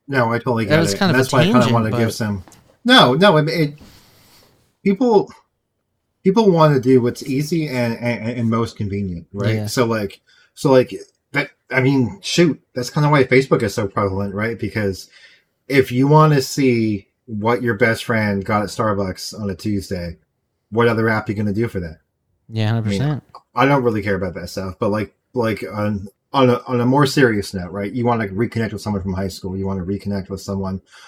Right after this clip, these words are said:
Speaker 1: who you may not have talked to for a few years. You're probably gonna see them on Facebook.
Speaker 2: Yep.
Speaker 1: And that kind of brings us back to that,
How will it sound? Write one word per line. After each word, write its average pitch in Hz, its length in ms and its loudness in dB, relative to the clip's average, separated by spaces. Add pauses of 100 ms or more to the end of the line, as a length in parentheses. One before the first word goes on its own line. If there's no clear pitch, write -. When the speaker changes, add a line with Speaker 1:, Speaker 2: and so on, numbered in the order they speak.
(220)
Speaker 1:
who 123 100 -2
you 110 160 -2
may 110 140 -2
not 98 160 -4
have 95 120 -8
talked 101 280 -6
to 101 100 -8
for 92 160 -8
a 92 60 -8
few 98 180 -8
years. 92 340 -8
You're 120 60 -8
probably 160 240 2
gonna 165 180 0
see 151 160 -2
them 143 160 -4
on 131 60 -6
Facebook. - 420 -6 (360)
Speaker 2:
Yep. 120 200 -4
Speaker 1:
And 110 420 0 (200)
that 127 160 2
kind 143 260 2
of 135 300 -2
brings 127 340 0
us 127 160 0
back 120 340 0
to 110 120 -2
that, 98 340 -2